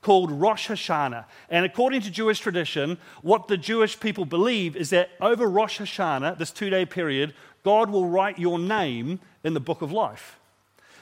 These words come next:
After that two-day celebration, there is a seven-day window, a seven-day period. And during that period, you are supposed to repent of your sins. You're supposed to fast after God. You're supposed to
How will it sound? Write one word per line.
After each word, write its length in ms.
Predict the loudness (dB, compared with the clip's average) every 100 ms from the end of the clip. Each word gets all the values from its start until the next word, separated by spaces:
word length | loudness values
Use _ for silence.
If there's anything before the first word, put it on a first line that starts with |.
| -2 6
After 560 | 8 8 4 4 4 4
that 200 | 0 -2
two-day 300 | -2 0 0
celebration, 640 | 0 0 2 2 0 0 0
there 140 | 2
is 100 | 2
a 80 | 0
seven-day 1120 | 0 -2 0 0 -2 0 4 4 4 2 0 -6 _
window, 460 | -2 0 0 -2 -6 -14 _ _ -4
a 80 | -4
seven-day 640 | -2 -4 -4 -2 2 2
period. 560 | 0 -2 -2 0 -2 -10 -20 _ _ -12 -4
And 180 | -4
during 320 | 0 0 0 0
that 220 | -2 -4
period, 440 | -2 0 0 -2
you 220 | -2 4 4
are 140 | 4
supposed 500 | 0 -6 -2 -2 -4
to 120 | -4
repent 500 | -4 -6 -4 -4 -2
of 140 | -4 -6
your 100 | -6
sins. 520 | -4 -4 -2 -4 -8 -14 -10
You're 100 | -6
supposed 560 | -4 -6 -2 -2 -2 -4
to 100 | -10
fast 480 | -2 4 4 4 0
after 300 | -4 -4 -6
God. 380 | 0 2 2 -2 -10 -6
You're 100 | -4
supposed 480 | -4 -2 -2 -2 2
to 160 | 0